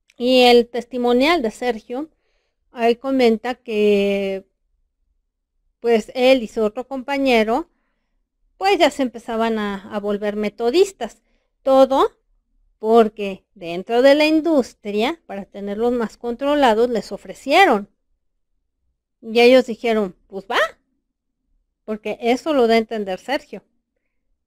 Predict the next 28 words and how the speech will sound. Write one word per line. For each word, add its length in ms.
que 580
llegó 600
uno 320
de 100
los 140
de 80
la 120
producción 500
y 100
le, 300
y 200
eran 360
bolsas 500
y 60
bolsas 420
y 40
bolsas 360
de 80
polvito 440
feliz. 460
¿De 220
verdad 340
el 80
manager 460
se 80
estaba 240
haciendo 840
pato? 440